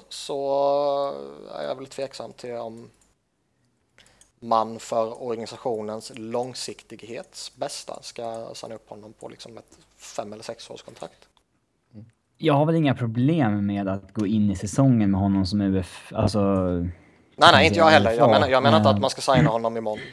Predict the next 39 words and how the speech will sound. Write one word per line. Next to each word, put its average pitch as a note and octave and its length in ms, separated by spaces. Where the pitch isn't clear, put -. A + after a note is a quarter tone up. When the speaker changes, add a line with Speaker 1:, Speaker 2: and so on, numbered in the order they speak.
Speaker 1:
utan A#2+ 380
det, C3 100
det C#3 80
har C3+ 80
inte C#3 160
jag B2 80
heller G#2+ 180
några A#2+ 160
problem A#2 360
med. B2 100
Speaker 2:
Nej, A2+ 240
men A#2 380
liksom, C3 220
man A#2 120
avvaktar A2+ 500
och G#2+ 80
ser G#2 580
vad G#2+ 120
händer A2+ 240
med A#2+ 120
Galchenyuk G2 560
som G2+ 120
center G2+ 440
nu F2+ 160
som F2+ 120
han F2+ 100
ska F2+ 120
spela, F2 460
och F2 220
hur G2+ 80
desperata G2 600
kommer G2 200
vi F#2+ 60
egentligen F#2+ 280
vara F#2 100
att F2 60
behålla G2 500
Plekanic E2+ 600
då. D#2+ 240